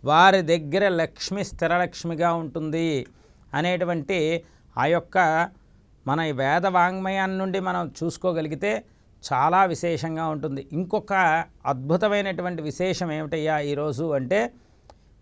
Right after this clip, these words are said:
మనకి ఉన్నటువంటి పన్నెండు రాసుల్లో ఈ శుక్రవారం నాడు నాలుగు గ్రహాలు ఒక రాశిలో ఉన్నప్పుడు,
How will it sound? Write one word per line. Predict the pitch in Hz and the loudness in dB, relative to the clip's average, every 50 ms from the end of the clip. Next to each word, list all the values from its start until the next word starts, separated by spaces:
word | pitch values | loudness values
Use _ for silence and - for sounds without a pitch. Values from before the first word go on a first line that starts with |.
| _ - | _ -6
మనకి | 123 120 127 156 190 190 196 202 180 151 151 160 175 - - 131 | -2 0 0 2 0 0 0 0 0 0 0 -2 -4 -6 -8 -6
ఉన్నటువంటి | 135 139 165 185 202 202 170 196 196 190 185 160 170 | -4 -4 -2 -2 -2 -2 -2 -2 -2 -2 -2 -4 -6
పన్నెండు | - - - 143 139 151 165 180 190 190 185 190 | -6 -4 -4 -2 -2 -2 -2 -2 -2 0 0 0
రాసుల్లో | 170 151 151 156 170 160 - - 180 160 160 165 180 190 214 208 - _ _ _ _ _ _ _ _ _ _ _ _ _ - 131 | 2 2 2 0 0 -2 -2 -2 -2 -2 0 2 2 2 2 0 -6 _ _ _ _ _ _ _ _ _ _ _ _ _ -8 -4
ఈ | 139 160 147 | -4 -2 -4
శుక్రవారం | - - 147 135 - - 202 202 196 190 190 180 170 160 175 165 | -4 -6 -10 -8 -4 -2 -2 0 2 4 4 2 2 0 -2 -4
నాడు | 156 156 160 160 190 | -4 -4 -2 -2 -4
నాలుగు | 185 165 139 123 123 131 147 165 180 190 175 175 147 | -4 -4 -4 -2 -2 0 0 0 0 0 0 -2 -4
గ్రహాలు | 131 123 143 143 117 151 180 190 190 | -2 -2 -2 0 2 2 2 4 2
ఒక | 170 143 123 | 2 0 -2
రాశిలో | 147 135 135 143 151 - - 185 180 170 160 | -2 -2 0 -2 -2 -2 -2 0 0 2 2
ఉన్నప్పుడు, | 143 135 139 151 165 160 - - 135 117 - | 0 -2 -2 -2 -4 -4 -4 -6 -10 -10 -12